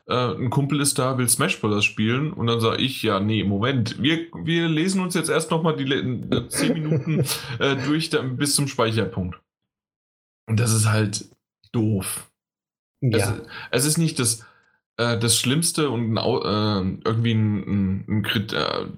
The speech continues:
Speaker 1: Kriterium, dass es irgendwie ein Ausschlusskriterium wäre, aber es ist halt so unnötig.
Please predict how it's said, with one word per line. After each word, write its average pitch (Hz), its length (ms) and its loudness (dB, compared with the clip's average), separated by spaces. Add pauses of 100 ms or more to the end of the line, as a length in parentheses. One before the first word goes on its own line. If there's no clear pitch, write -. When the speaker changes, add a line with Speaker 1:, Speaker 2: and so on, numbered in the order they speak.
Speaker 1:
Kriterium, 123 640 0
dass 110 240 2
es 101 160 0
irgendwie 110 240 2
ein 104 100 2
Ausschlusskriterium 135 840 0
wäre, 120 280 2 (380)
aber 101 440 0
es 101 140 2
ist 98 160 2
halt 107 520 -2 (280)
so 117 140 0
unnötig. 101 680 0